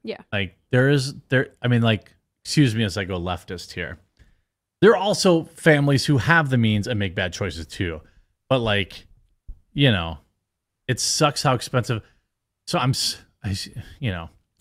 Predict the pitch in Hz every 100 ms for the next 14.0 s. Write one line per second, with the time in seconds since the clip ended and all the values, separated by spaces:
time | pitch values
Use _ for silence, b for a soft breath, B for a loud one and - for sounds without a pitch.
0 | _ - 151 151 127 - 90 - 90 80
1 | - _ _ _ _ _ _ - 113 -
2 | 123 104 95 92 - _ _ _ _ _
3 | _ _ 113 95 143 143 - 214 - 202
4 | 127 131 139 - 147 160 - - _ _
5 | _ _ _ _ 139 117 98 143 - 131
6 | 143 139 113 95 107 107 - - - 117
7 | 123 113 110 107 107 101 90 85 82 -
8 | 95 - 101 104 95 90 117 107 - 127
9 | - 135 135 - 143 123 117 - 113 -
10 | 92 90 - 85 92 110 73 82 - _
11 | 107 92 95 95 92 87 82 80 - _
12 | - 110 - - 120 101 b b b _
13 | - 151 160 - - 87 - - - -